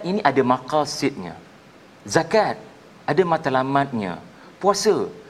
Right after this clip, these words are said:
ada matlamatnya. Semua rukun-rukun Islam ni adalah latihan untuk capai satu matlamat yang lebih besar. Supaya masyarakat tiada kezaliman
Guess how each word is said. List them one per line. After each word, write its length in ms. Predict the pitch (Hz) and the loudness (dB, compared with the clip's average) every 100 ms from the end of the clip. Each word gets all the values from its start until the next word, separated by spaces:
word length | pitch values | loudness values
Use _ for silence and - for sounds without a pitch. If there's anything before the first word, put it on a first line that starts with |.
| - 147 | 0 2
ada 120 | 160 | 2
matlamatnya. 880 | 160 156 147 143 156 156 117 92 85 - - - | 0 0 2 2 2 0 0 -6 -8 -12 -20 -12
Semua 400 | - 180 220 220 | -2 0 2 4
rukun-rukun 480 | 175 165 147 147 139 | 4 4 2 0 -2
Islam 400 | 139 156 123 135 | 0 2 2 2
ni 20 | 139 | 2
adalah 200 | 143 147 135 | 2 2 2
latihan 520 | 143 143 151 147 139 85 - - - - - 135 | 0 0 -2 2 0 -2 -10 -20 -20 -20 -6 -4
untuk 260 | 156 - - | -2 -2 0
capai 320 | 160 156 156 | -2 0 -2
satu 240 | 156 151 147 | -2 -2 0
matlamat 560 | 143 147 151 160 - | 0 2 2 2 0
yang 80 | 131 | 0
lebih 160 | 127 120 | 0 0
besar. 400 | - 104 82 - - - - - | 0 0 0 -10 -20 -20 -20 -20
Supaya 240 | - - 117 117 | -8 -2 0 2
masyarakat 800 | 123 117 123 - 151 160 165 - - - - - | 2 0 0 0 2 2 -2 -6 -20 -20 -20 -2
tiada 340 | 123 135 131 143 143 | 2 2 4 4 4
kezaliman 720 | 120 98 95 131 147 147 143 | -2 -2 0 0 2 0 -2